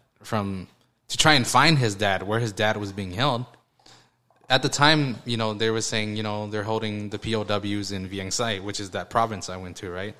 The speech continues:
near the border with Vietnam. So he joined this insurgency army to fight against the communists, tried to save his dad, but couldn't find his dad.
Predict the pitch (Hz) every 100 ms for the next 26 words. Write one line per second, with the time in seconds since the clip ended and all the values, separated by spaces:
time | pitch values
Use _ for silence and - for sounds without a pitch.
0 | _ 110 107 98 95 101 98 95 90 101
1 | 98 98 104 123 - _ _ - - _
2 | _ _ _ - - 110 107 107 98 82
3 | - - - _ _ _ _ _ _ -
4 | 131 147 160 156 143 131 107 131 120 120
5 | 123 110 110 113 113 104 - 104 101 104
6 | - - 104 98 98 101 95 - - -
7 | _ _ _ _ 120 110 - 110 107 101
8 | 98 95 98 95 98 - 117 110 104 104
9 | 90 95 95 95